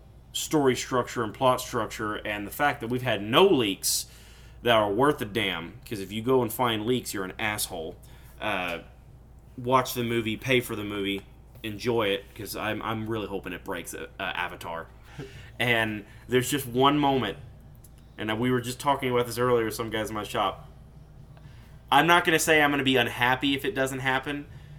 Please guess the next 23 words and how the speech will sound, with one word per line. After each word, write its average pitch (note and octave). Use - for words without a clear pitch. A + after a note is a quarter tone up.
Cap's B2
gotta A2
say G#2+
it. -
Cap's -
gotta A2
say, G#2
"Avengers F#2+
Assemble." G2
He's C3
gotta G2+
do G#2+
it. D2+
The B2
vision D3+
in D3+
my C#3
head A#2
right A2+
now A2
is A2
they're B2
on C3